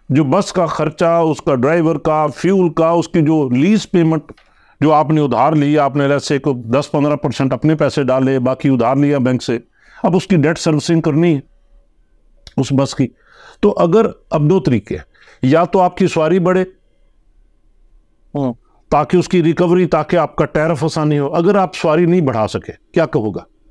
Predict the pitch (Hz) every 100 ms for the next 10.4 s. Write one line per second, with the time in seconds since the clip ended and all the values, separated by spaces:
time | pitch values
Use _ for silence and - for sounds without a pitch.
0 | _ _ _ - - 156 151 202 - 185
1 | 185 190 190 196 190 - 180 196 233 233
2 | 185 185 160 147 127 143 135 135 127 _
3 | _ _ - - 135 120 107 107 95 82
4 | _ _ _ _ _ _ _ _ _ 104
5 | 120 139 139 - - _ _ _ _ _
6 | _ - - - 143 165 160 165 180 190
7 | 151 156 165 - - _ _ _ - -
8 | _ 170 - 151 185 190 190 139 - _
9 | _ _ _ 147 170 190 170 - 175 151
10 | 180 214 143